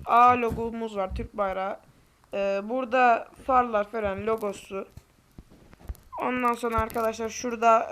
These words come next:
e, tampon iki yazısı falan var arkadaşlar. E, yanaklık falan var. Arabamız bu şekilde arkadaşlar.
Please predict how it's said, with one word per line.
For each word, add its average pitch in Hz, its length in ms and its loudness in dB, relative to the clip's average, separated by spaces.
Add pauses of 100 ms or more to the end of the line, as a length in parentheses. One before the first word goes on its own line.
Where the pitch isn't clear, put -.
e, 202 380 0 (1080)
tampon 262 380 4
iki 247 240 -2
yazısı 202 360 -2
falan 196 400 -2
var 175 120 -8
arkadaşlar. 190 800 -8 (520)
E, - 80 -4
yanaklık 311 680 2
falan 302 420 4
var. 220 360 -2 (960)
Arabamız 311 720 6
bu 277 160 -6
şekilde 254 480 0
arkadaşlar. 220 880 2